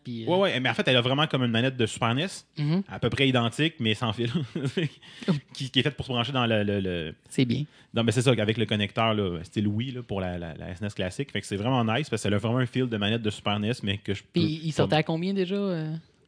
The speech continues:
Speaker 2: Ah, euh, j'oublie, trente, trente, quarante, là, dans ce
Speaker 1: Right, right, en bas de cinquante piastres,
Speaker 2: Ouais,
Speaker 1: hein.
Speaker 2: en bas de
Speaker 1: Ce qui est,
Speaker 2: cinquante.
Speaker 1: ce qui est, c'est, c'est con à dire, là, c'est parce qu'il coûtait déjà ça, les huit bits d'eau, mais c'était Bluetooth, fait que là, ça
Speaker 2: Ouais.
Speaker 1: prenait un autre receiver pour les plugger, puis, euh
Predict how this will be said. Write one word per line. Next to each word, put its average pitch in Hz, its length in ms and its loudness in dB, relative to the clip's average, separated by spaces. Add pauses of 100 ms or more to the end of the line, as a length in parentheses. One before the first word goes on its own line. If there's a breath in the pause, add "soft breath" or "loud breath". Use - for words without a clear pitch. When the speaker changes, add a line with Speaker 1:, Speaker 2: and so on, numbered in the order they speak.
(180)
Speaker 2:
Ah, 151 40 -2
euh, 117 560 2
j'oublie, 131 340 -8 (320)
trente, - 220 -10
trente, 151 200 -8
quarante, 147 340 -6
là, 143 120 -2
dans 139 100 -6
ce 208 80 4
Speaker 1:
Right, 208 180 10
right, 175 160 4
en 156 140 8
bas 180 80 8
de - 40 0
cinquante 147 260 0
piastres, 113 280 -4
Speaker 2:
Ouais, - 60 4
Speaker 1:
hein. 139 40 8
Speaker 2:
en 131 40 4
bas 139 60 0
de - 60 -6
Speaker 1:
Ce 127 40 0
qui 131 220 8
est, - 20 8
Speaker 2:
cinquante. 120 220 -2
Speaker 1:
ce - 60 -12
qui 131 60 2
est, 120 60 0 (300)
c'est, 123 160 -4
c'est 117 120 -6
con 120 140 0
à 117 80 0
dire, 131 180 -2
là, - 60 0
c'est - 140 -4
parce 135 180 4
qu'il 135 240 0
coûtait 147 200 6
déjà 139 280 6
ça, 165 180 6
les 175 140 6
huit 156 100 4
bits 139 140 0
d'eau, 160 240 6
mais 156 100 4
c'était 131 140 2
Bluetooth, 131 540 8
fait - 100 2
que - 60 -4
là, 139 80 4
ça 139 40 6
Speaker 2:
Ouais. 127 40 4
Speaker 1:
prenait 127 240 4
un 127 100 2
autre 135 240 -2
receiver 139 640 2
pour 131 80 -4
les 123 120 -2
plugger, 143 520 -2
puis, 123 240 -6
euh 110 80 -4